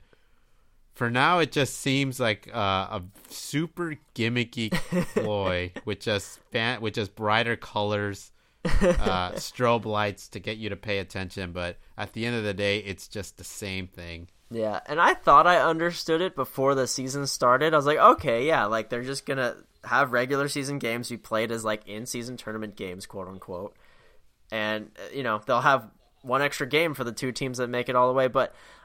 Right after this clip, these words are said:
Speaker 2: I didn't realize, one, that these tournament games, quote unquote, were gonna start, like,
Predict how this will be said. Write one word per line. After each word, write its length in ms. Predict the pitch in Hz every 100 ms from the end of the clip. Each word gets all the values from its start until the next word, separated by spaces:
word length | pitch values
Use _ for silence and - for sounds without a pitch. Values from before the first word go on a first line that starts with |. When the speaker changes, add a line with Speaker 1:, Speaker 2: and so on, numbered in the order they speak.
| -
Speaker 2:
I 140 | 139 160
didn't 400 | 170 285 294 160
realize, 520 | 156 139 123 120 117
one, 520 | 139 196 180 123 131 - _ _ -
that 200 | 180 180
these 320 | 202 202 165 -
tournament 480 | - 190 240 254 170
games, 640 | 156 156 156 151 - - - _ -
quote 240 | - 160 156
unquote, 480 | 160 - 143 147 - - -
were 120 | 165
gonna 180 | 160 180
start, 500 | - - 240 240 -
like, 240 | 170 139